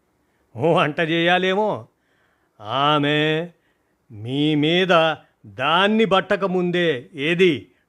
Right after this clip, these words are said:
ఆ చీపిరి తీసుకొని కాస్త పాచి ఎత్తాలేమో ఆలోచించండి. కనీసం మైండ్లో ఉన్న పాచినెత్తండి.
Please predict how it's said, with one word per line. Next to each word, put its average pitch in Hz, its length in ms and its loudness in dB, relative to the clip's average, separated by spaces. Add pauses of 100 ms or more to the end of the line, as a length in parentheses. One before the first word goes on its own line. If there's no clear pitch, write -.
(100)
ఆ 143 320 0
చీపిరి 165 540 -8
తీసుకొని 156 760 -6 (420)
కాస్త 156 760 0 (460)
పాచి 175 500 0
ఎత్తాలేమో 185 800 -2 (340)
ఆలోచించండి. 135 1120 -2 (840)
కనీసం 139 720 -2 (300)
మైండ్లో 170 920 2
ఉన్న 175 220 0
పాచినెత్తండి. 180 1300 -4